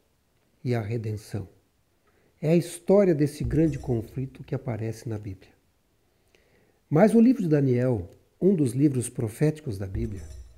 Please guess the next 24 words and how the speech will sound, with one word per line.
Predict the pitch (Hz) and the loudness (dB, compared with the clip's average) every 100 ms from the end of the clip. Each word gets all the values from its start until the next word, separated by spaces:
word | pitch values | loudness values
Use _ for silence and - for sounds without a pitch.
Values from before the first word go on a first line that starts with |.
| - - _ _ _ - | -20 -20 _ _ _ -6
apresenta | 156 226 202 135 147 160 156 165 - | 2 6 6 6 2 2 -2 -6 -4
este | 143 - | -6 -6
grande | 127 123 131 127 | -4 0 0 -2
conflito | - 127 104 139 131 123 | -6 -8 -6 -8 -8 -8
de | |
uma | 123 110 | -6 -8
forma | - 123 120 117 | -6 -8 -6 -6
bastante | 117 98 - 214 220 | -8 -10 -4 -4 -4
clara | - - 147 165 143 | -8 -2 -2 0 0
e | 123 | 0
real, | 135 - 165 131 143 123 - _ _ _ _ _ | -2 -2 0 2 0 -2 -6 _ _ _ _ _
especialmente | - - 277 269 208 160 175 185 | -12 0 0 4 4 6 4 4
no | 180 | 0
capítulo | 175 165 - 170 180 151 | 2 -4 -4 -4 0 2
onze. | 135 135 110 101 - _ _ _ _ _ _ _ _ - | 2 0 -2 -8 -16 _ _ _ _ _ _ _ _ 4
E | 208 | 6
hoje | 233 233 | 6 6
nós | 240 | 4
vamos | 214 202 | 4 4
dedicar | 208 180 - 180 | 2 0 0 2
um | 208 | 2
tempo | 202 156 156 156 | 2 2 2 0
a | 185 | -2
estudar | 190 170 127 120 139 | -2 -4 -2 -4 -8